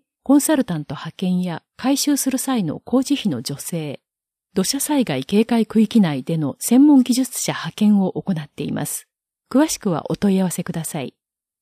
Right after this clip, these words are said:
問い合わせ、建築指導課構造設備担当、本庁舎八階、電話五二七三三七四五へ。次の項目を点検しましょう。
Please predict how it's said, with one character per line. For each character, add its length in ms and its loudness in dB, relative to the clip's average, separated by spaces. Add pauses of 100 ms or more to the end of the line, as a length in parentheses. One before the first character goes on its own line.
(200)
問 180 4
い 20 4
合 60 2
わ 120 -2
せ、 280 -8 (380)
建 180 4
築 240 -2
指 120 0
導 280 2
課 180 -6
構 280 2
造 180 2
設 220 -4
備 140 -6
担 340 -6
当、 340 -4 (240)
本 200 2
庁 180 -2
舎 160 -10
八 320 -12
階、 320 -8 (340)
電 260 6
話 200 -2 (240)
五 180 6
二 220 8
七 240 0
三 380 -2
三 300 4
七 220 6
四 240 4
五 240 2
へ。 200 -6 (1200)
次 300 4
の 160 4
項 180 0
目 320 0
を 80 0
点 240 2
検 240 0
し 80 -2
ま 120 0
し 120 -8
ょ 240 -6
う。 60 -20